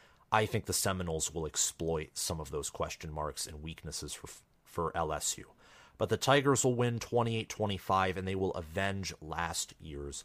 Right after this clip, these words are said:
loss. Before we end this video, I want to give a shout out to my patrons,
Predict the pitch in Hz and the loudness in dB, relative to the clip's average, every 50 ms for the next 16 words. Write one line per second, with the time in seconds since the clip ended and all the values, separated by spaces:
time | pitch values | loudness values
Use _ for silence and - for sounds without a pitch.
0 | - _ 76 67 - - - - - - - - - - - - - - - - | -14 _ -10 -8 -6 -6 -6 -6 -8 -10 -10 -12 -18 -20 -20 -20 -20 -20 -20 -20
1 | - - - 95 - - - 170 175 165 170 160 147 143 143 131 - - - 127 | -20 -8 -6 -6 -2 6 8 8 8 8 8 6 6 4 4 2 2 2 0 2
2 | 123 127 127 120 110 107 104 104 113 117 107 101 95 92 - - - 101 101 104 | 4 6 6 6 6 4 4 4 2 2 2 0 0 0 0 2 4 4 4 4
3 | - - - 92 87 85 - - - 101 92 - - - 98 92 92 92 92 92 | 2 0 -2 -2 -2 -2 -4 -4 -4 -4 -4 -2 0 2 4 4 4 4 2 0
4 | 90 - - | -2 -4 -6